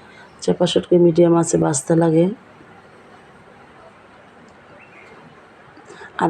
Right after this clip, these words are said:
আমি রসুনের পরিমাণ কিন্তু কম দিয়েছি, কারণ না হলে চাপা শুটকির যে একটা ঘ্রাণ, মানে যে একটা স্বাদ, তা পাওয়া যায় না, তাই কম দিয়েছি। আর সাথে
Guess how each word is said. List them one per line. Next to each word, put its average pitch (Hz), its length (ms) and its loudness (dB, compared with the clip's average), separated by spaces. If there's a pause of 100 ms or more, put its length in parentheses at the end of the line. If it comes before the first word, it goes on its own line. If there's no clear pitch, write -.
আমি 175 200 2
রসুনের 170 420 2
পরিমাণ 175 340 4 (100)
কিন্তু 165 220 2 (120)
কম 170 120 0 (120)
দিয়েছি, 175 420 4 (580)
কারণ 165 260 2 (300)
না 165 160 0
হলে 160 180 -2 (100)
চাপা 175 300 -2
শুটকির 170 420 0 (240)
যে 165 160 2
একটা - 220 -6 (140)
ঘ্রাণ, 160 280 2 (540)
মানে 165 200 4 (100)
যে 165 160 2
একটা 170 220 -4 (380)
স্বাদ, 165 260 -2 (200)
তা 170 120 -2 (180)
পাওয়া 165 220 0 (100)
যায় 156 240 0
না, 165 60 -2 (1160)
তাই 170 140 0 (100)
কম 165 200 -2
দিয়েছি। 170 300 0
আর 160 140 -2
সাথে 170 180 0